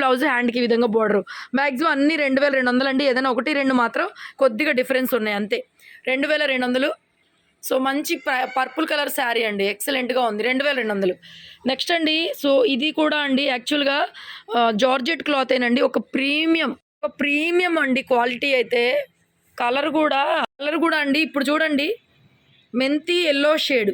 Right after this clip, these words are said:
దగ్గరికి వెళ్తే లైట్, లైట్ అవుతుంది కలరు, కాదు. So, ఇట్లా డార్క్‌లో చూడండి మీరు, అసలు ఈ ప్రింట్లు జార్జెట్స్‌లో నేను ఎప్పుడు చూడలేదు. మనకి మిక్స్‌లో వచ్చిందండి ఈ ఐటమ్. So, ఇది మాత్రం రెండు వేల ఎనిమిది వందలు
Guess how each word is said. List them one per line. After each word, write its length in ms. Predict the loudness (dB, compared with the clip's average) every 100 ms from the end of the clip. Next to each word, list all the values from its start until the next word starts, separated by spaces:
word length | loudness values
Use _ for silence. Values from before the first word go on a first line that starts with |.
| -2 -4
దగ్గరికి 320 | -2 -2 -2 -2
వెళ్తే 180 | -2 0 0
లైట్, 200 | -2 -2 -2
లైట్ 200 | 0 -2
అవుతుంది 300 | -2 -4 -2 -2
కలరు, 260 | 0 -2 -2 -2
కాదు. 300 | 0 0 0 -2 -6 -20 -16 -2
So, 80 | 0 2 0
ఇట్లా 220 | 0 -2 2
డార్క్‌లో 520 | 2 2 0 0 0 2
చూడండి 320 | 0 2 2 2
మీరు, 180 | 4 2 -2 -10 -20 -20 -8 -6
అసలు 160 | 0 0 2
ఈ 40 | 0 0
ప్రింట్లు 400 | 2 2 2 2 2 2
జార్జెట్స్‌లో 480 | 2 2 -2 -2 0
నేను 100 | 0 -2
ఎప్పుడు 180 | -4 0
చూడలేదు. 360 | 2 2 2 2 2
మనకి 180 | 0 0 -2
మిక్స్‌లో 300 | -2 0 0 0
వచ్చిందండి 420 | 0 0 2 2
ఈ 20 | 0
ఐటమ్. 280 | 2 2 2 0 -8 -10 0
So, 40 | 2 4
ఇది 60 | 4
మాత్రం 220 | 2 2 2 4
రెండు 140 | 4 4
వేల 100 | 2 4
ఎనిమిది 160 | 4 2
వందలు 180 | 2